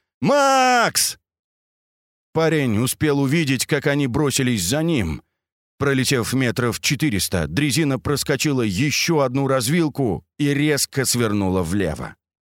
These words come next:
Почти сразу же туннель круто пошёл вниз, и дрезина вновь резко набрала скорость.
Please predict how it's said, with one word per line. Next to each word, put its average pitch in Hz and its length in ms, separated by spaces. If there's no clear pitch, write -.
Почти 135 400
сразу 127 400
же 101 160
туннель 120 560
круто 139 420
пошёл 135 420
вниз, 151 520
и 104 180
дрезина 117 540
вновь 117 720
резко 117 520
набрала 98 460
скорость. - 640